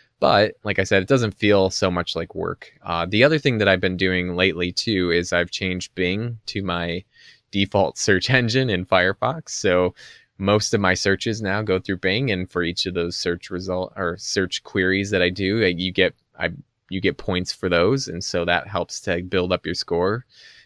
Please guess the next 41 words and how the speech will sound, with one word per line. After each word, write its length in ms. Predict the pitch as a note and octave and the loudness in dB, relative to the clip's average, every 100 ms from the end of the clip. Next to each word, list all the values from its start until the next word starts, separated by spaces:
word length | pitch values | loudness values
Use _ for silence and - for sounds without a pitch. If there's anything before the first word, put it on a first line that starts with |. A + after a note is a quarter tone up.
| _ | _
And 640 | - F2+ F2 F2 F2+ F2 F2+ _ _ _ _ | -6 -2 0 -2 -4 -6 -10 _ _ _ _
so 380 | - - F2+ F2 | -12 -2 0 0
Bing 460 | F#2 B2 B2+ A#2+ B2 | 2 2 2 0 -2
usually 680 | B2 A#2 A2 G#2 G2+ A#2 B2 | 0 2 4 4 4 2 -2
takes 320 | - A2 F#2 - | -4 -2 -2 -4
care 260 | - F#2 | 0 2
of 80 | F2+ | 2
most 440 | F#2+ F2+ F2+ - | 0 -2 -2 -4
of 80 | F2 | -8
the 80 | F2 | -8
stuff 280 | - F2 - | -4 -4 -2
that 140 | F2 | -4
I 100 | E2+ | -4
need 380 | F2 F2 F2 F2+ _ - - - G2 | -4 -6 -6 -8 _ -20 -20 -14 -8
as 120 | - | -2
far 200 | F#2 F2+ | 2 2
as 100 | F2+ | 2
a 40 | |
search 320 | F2 F2 F2 | -2 -2 -2
engine 300 | F2+ F2+ F#2 | -4 -6 -6
goes. 280 | F#2 F2 F2+ | -4 -4 -4
But 120 | - | 0
I 60 | F#2 | -2
do, 340 | F#2+ G2 F#2 - - - | 0 0 2 0 -4 -18
you 140 | - F2 | -8 -4
know, 80 | E2 | -2
I 60 | |
do 180 | F2+ F2+ | 0 2
have 160 | F#2 - | 0 -2
to 80 | E2+ | -6
jump 280 | E2+ E2+ | -6 -6
back 280 | - F2 - | -6 -8 -8
to 100 | - | -14
Google 520 | E2 E2 E2 E2+ F2 - _ _ - | -12 -12 -8 -8 -10 -12 _ _ -4
every 260 | F#2 E2 F2 | -2 -2 -4
once 260 | E2+ - | -6 -6
in 80 | F2+ | -4
a 60 | E2+ | -2
while 380 | F2 E2+ E2 | 0 2 2
to 360 | - - F2+ F2 | -2 -4 -4 -4
kinda 420 | - F#2 F2 F2 | -4 -2 0 -2